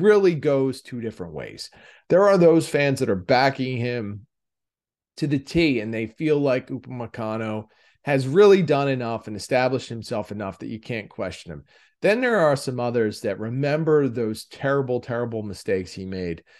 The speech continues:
and how bad he looked against Man City, and then how he couldn't really get it back together before getting injured.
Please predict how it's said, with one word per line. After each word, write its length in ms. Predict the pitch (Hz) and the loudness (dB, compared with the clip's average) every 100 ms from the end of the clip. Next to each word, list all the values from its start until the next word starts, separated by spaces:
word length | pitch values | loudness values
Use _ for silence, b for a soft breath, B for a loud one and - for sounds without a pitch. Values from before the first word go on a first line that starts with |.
| b b | b b
and 100 | 113 | -4
how 280 | 135 135 131 | 0 2 0
bad 460 | 110 127 139 139 | 0 2 4 2
he 160 | 135 135 | 2 0
looked 280 | 135 120 127 | 0 -4 -8
against 340 | 127 117 - | -8 -8 -8
Man 260 | 113 107 107 | -6 -6 -6
City, 280 | 113 104 | -6 -6
and 100 | 107 | -4
then 140 | 110 120 | -6 -4
how 240 | 127 131 | 0 0
he 100 | 135 | -2
couldn't 600 | 113 - 151 139 131 127 | -4 -2 -2 -2 -8 -6
really 340 | 139 165 151 123 | 0 2 2 2
get 180 | 127 | 0
it 160 | 123 - | -2 -2
back 300 | 120 110 - | -2 -2 -6
together 400 | 120 123 120 113 | -8 -4 -2 -2
before 400 | 98 - 117 101 | -4 -12 -10 -8
getting 260 | 104 98 101 | -8 -8 -8
injured. 400 | 85 78 - | -10 -12 -18